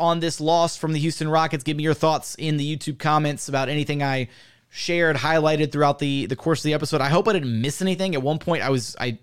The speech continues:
it's, first off, it's now five in the morning 'cause I did the drive to and from Dallas in one day because I'm an idiot. And then two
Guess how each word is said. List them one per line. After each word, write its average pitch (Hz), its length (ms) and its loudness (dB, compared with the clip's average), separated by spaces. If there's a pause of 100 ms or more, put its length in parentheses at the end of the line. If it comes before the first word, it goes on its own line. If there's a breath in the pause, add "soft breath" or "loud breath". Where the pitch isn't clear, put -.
it's, - 340 -14
first - 280 -2
off, 120 160 0
it's - 260 -6 (920 soft breath)
now 123 140 2
five 156 380 0
in 147 80 0
the 139 60 0
morning 127 280 0
'cause 113 140 -4
I 113 40 -2
did 120 160 -2
the 120 60 -6
drive 117 340 -2
to - 140 -4
and 127 100 0
from 120 160 0
Dallas 110 440 -2
in 113 100 -4
one 113 200 -2
day 101 180 -4
because 98 200 -6
I'm 104 120 -2
an 101 100 -4
idiot. 101 400 -4 (560 loud breath)
And 147 100 2
then 131 120 2
two 156 580 2